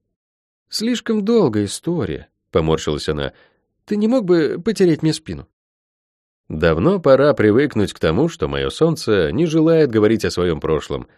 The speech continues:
и всегда старается перевести беседу в иное русло. «Ты понимаешь, что рано или поздно тебе придётся всё объяснить?»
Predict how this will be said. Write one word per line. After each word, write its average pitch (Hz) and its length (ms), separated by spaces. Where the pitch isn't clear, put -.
и 165 100
всегда 120 340
старается 92 480
перевести 76 380
беседу 85 500
в 120 160
иное 76 300
русло. - 400
«Ты 71 260
понимаешь, 85 880
что - 300
рано 127 220
или 98 160
поздно 101 500
тебе 165 340
придётся 156 560
всё 139 240
объяснить?» 85 720